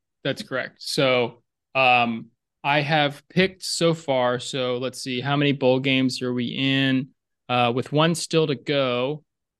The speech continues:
um, that's finishing out tonight, we have a total of ten that have been played, eleven that's being played right now. I have picked seven out of eleven money line correct.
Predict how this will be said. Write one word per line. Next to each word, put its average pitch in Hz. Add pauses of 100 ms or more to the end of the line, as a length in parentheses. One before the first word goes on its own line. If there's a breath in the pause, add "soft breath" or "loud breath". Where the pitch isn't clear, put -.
(220)
um, 123
that's 127
finishing 139
out 127
tonight, 127
we 123
have 120
a 143 (500)
total 151
of 127
ten 165
that 139
have 131
been 123 (160)
played, 135
eleven 131
that's 117
being 120
played 120
right 117
now. 151 (500)
I 143
have 127 (120)
picked -
seven 156
out 143
of 127 (260)
eleven 131 (360)
money 139
line 123
correct. 156